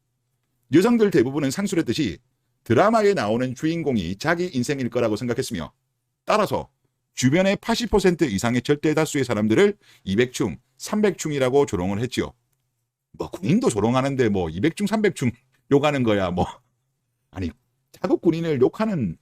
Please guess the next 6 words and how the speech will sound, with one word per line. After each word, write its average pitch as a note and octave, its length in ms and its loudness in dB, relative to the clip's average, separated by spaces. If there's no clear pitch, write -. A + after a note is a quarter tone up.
조롱하는 E3+ 400 2
나라가 A#2+ 280 0
있습니까? C#3 500 -2
대단해요. A2+ 520 -2
<clears throat> - 420 -10
이어서 A#2 340 2